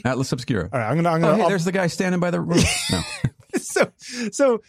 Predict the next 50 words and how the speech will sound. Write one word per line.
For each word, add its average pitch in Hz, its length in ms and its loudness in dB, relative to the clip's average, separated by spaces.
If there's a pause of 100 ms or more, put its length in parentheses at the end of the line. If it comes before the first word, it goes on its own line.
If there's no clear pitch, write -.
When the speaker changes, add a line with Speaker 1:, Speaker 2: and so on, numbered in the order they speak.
(220)
Speaker 2:
so 254 240 2
we 214 280 0
head 233 240 4
back, 135 320 0
right? 147 260 2
It 202 80 2
was, 202 180 0
it 233 100 0
was 196 200 2
fine. 143 300 0
We 151 80 2
found 175 260 2
our 165 100 2
globes. 123 360 -2
It 139 60 -2
was 120 100 -2
very 131 200 0
satisfying. 104 600 -6 (760)
Um, 131 400 0 (460)
Speaker 1:
Yeah, 131 80 0
these 95 160 -2
are 117 60 -4
big. 110 340 -6
What 175 80 0
are 208 60 0
they 196 60 0
made 180 160 2
out - 140 -6
of? - 120 -20 (340)
Speaker 2:
I, - 140 -12 (280)
maybe, 185 360 -2
like, 139 140 -2 (140)
paper 170 320 -4
mache 156 320 -2
or 170 240 0
something. 240 300 -8
I 170 80 0
don't 233 100 0
know 240 100 2
what 226 200 0
they're 127 100 -4
made 107 160 -4
out 90 160 -12
of, 101 140 -20 (100)
but 151 160 -6
they're 175 240 4
these 165 320 -6
giant 196 460 -2
globes. 165 420 -2 (840)
So, 220 380 2